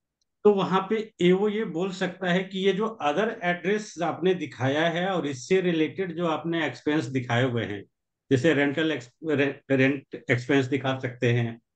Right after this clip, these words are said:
electricity, housekeeping, बहुत सारी चीजें दिखा सकते हैं उस, अ, other office के, उसको वो मना कर सकता है कि आपने तो intimate किया ही नहीं, फिर ये bogus खर्चे आपने डाले हुए।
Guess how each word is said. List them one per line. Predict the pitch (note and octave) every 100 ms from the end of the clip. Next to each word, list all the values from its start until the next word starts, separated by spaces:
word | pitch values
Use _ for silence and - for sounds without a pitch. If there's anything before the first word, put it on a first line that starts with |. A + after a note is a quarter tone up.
| -
electricity, | C3+ C#3+ - D3+ B2+ C3 A#2+ C#3
housekeeping, | C#3 A#2+ C#3 B2 C3+ B2 C#3 B2
बहुत | D#3+
सारी | F3 E3+
चीजें | E3+ D3+ D3+
दिखा | C3 C#3+
सकते | C3+ - D3
हैं | C3 C3 _ _ -
उस, | D3 B2 - _ _ _ -
अ, | C#3 C3+ B2 C#3
other | B2+ D3
office | C3 - C3 D#3
के, | B2+ - _ F3+ F3 _ _ _ _
उसको | G3 F#3+ C4
वो | B3
मना | A3 E3 C3
कर | C3
सकता | B2 B2 -
है | A2 - _ _ _ -
कि |
आपने | F#3+ F#3 A3
तो | A3+
intimate | G#3 G3+ G#3 A3 -
किया | C4
ही | A#3+
नहीं, | A3+ G#3 G#3+ _ _ -
फिर | G#3+
ये | A3 A3+
bogus | F#3 G#3+ A3+ A#3
खर्चे | G3+ F3 F#3+
आपने | E3+ D#3+ E3
डाले | C3 A2 G#2+
हुए। | G2